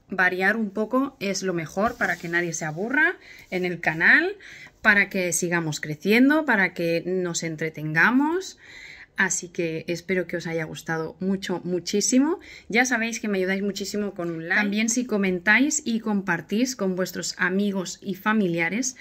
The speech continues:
para llegar a muchísima más gente y poder llegar a ser una gran familia. Y si aún no estás suscrito o suscrita, te invito a que te suscribas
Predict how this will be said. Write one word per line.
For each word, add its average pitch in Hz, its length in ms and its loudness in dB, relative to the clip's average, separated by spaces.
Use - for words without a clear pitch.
para 202 180 4
llegar 208 400 2
a 190 100 -2
muchísima 233 720 0
más 175 220 -2
gente 190 480 -2
y 214 120 -2
poder 190 280 0
llegar 185 260 0
a 170 80 -4
ser 196 200 0
una 180 240 -2
gran 196 320 0
familia. 170 640 0
Y 254 160 -4
si 226 160 -4
aún 233 320 0
no 214 180 0
estás 220 360 -2
suscrito 196 680 -4
o 233 140 -2
suscrita, 240 720 -2
te 208 60 0
invito 220 580 0
a 196 160 -2
que 190 100 -6
te 170 140 -6
suscribas 226 840 0